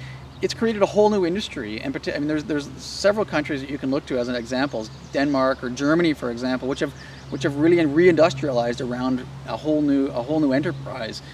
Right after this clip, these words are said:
And Germany is, is a, is a classic example where they have almost a quarter million people working in the renewable energy industry already. And Ontario has recently passed the Green Energy Act. They're expecting about fifty thousand jobs in Ontario to be,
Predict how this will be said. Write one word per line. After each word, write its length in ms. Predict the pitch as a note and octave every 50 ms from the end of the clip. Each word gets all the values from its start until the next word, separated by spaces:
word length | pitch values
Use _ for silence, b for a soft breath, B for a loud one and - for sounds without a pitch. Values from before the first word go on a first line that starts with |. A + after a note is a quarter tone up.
| B B
And 80 | C#3 B2+
Germany 280 | C3+ D#3+ F#3+ G3 F3+
is, 120 | D3+ C3 C#3+
is 160 | C3+ C#3 B2
a, 160 | C3 B2 B2
is 100 | C#3 A#2+
a 40 | C3
classic 340 | C3+ C#3+ D3 D#3+ G#3 - C#3+
example 400 | B2 A2+ A2+ B2 A#2 B2+ C3+ C3
where 80 | C3+
they 100 | C#3+ C3+
have 240 | C3 C3+ C3+ C3 B2+ - B B B B B -
almost 180 | - F#3 G3+ -
a 60 | -
quarter 260 | C#3+ - F#3 F3+ E3
million 340 | E3 D#3+ D#3 E3 F3 E3 D#3
people 300 | C#3 E3+ F#3+ - D3+ B2
working 380 | A#2+ B2 C#3+ D#3 C#3+ C#3 C3+ C3
in 100 | C3 C#3
the 80 | D3+
renewable 320 | C3+ C3 C3+ C#3 C3+ B2+ B2+
energy 240 | B2+ B2+ B2 B2 B2
industry 380 | B2 C3+ D3 C#3 - B2+ A#2
already. 480 | G#2+ G#2+ A2 A#2+ B2+ C#3 C3 G#2 G2+ G2 B B B B B B
And 100 | - C3
Ontario 500 | C#3+ C3+ C3+ - E3 E3+ F#3 E3 B2+ A#2+
has 120 | A#2+ A2+ B2
recently 320 | C#3+ D#3 - C#3+ C#3+ B2+
passed 300 | C#3 C#3 C3 B2+ B2+ -
the 60 | C#3
Green 180 | A#2+ C3 B2 B2
Energy 320 | D#3 A3 B3 F#3 C#3+ B2
Act. 180 | A#2+ B2 B2+ C#3+
They're 120 | D#3 G3
expecting 380 | G#3 D3 - - F3+ F3 C#3+ E3+
about 140 | D3 C#3+ -
fifty 240 | - G3 C#3+ -
thousand 460 | E3+ - D3+ C#3 C#3+ C#3+ C#3 C#3+ C#3 C3
jobs 440 | C3+ C3 C3+ D3 D3 B2+ A2+ A#2+
in 60 | B2+ B2+
Ontario 420 | B2+ B2 - D3 E3 E3+ C3 A#2+
to 120 | A2+ C#3 C#3
be, 200 | C3 C3 C3+